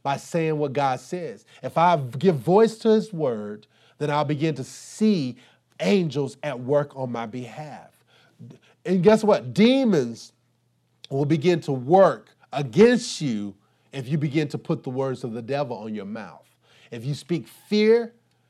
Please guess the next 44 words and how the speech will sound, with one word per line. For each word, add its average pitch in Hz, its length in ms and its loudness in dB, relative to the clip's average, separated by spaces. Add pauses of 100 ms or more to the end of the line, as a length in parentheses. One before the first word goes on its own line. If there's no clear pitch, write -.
(260)
ha-, 254 180 2
have 247 180 0
you 262 80 0
noticed, 247 360 0
like, 175 240 0
with 185 220 2
this 190 120 0
virus, 175 680 -2 (500)
coronavirus, 180 880 2 (260)
you, 180 180 0
you 175 160 0
begin 185 300 2
to 156 100 -6
see 180 540 -6 (420)
fear 202 280 4
in 147 80 0
the 135 80 -4
hearts 165 360 -2
of 139 140 -12
people. - 520 -16 (380)
Fear 208 440 2
in 156 100 -2
the 147 80 -6
hearts 165 540 0
and 147 180 -6
the 131 40 -6
minds 165 520 -4
and 131 120 -8
the, 117 120 -8
and 139 160 -6
the 131 80 -2
life 156 340 -2
of - 80 -20
people. 143 320 -8
They're 127 200 -6
afraid 185 520 -8
to 156 80 -10
go 143 240 -4
out. 123 220 -6 (260)
They're 156 160 0
afraid 185 440 -2
to 151 80 -10
travel 151 440 -4
the, 131 160 -10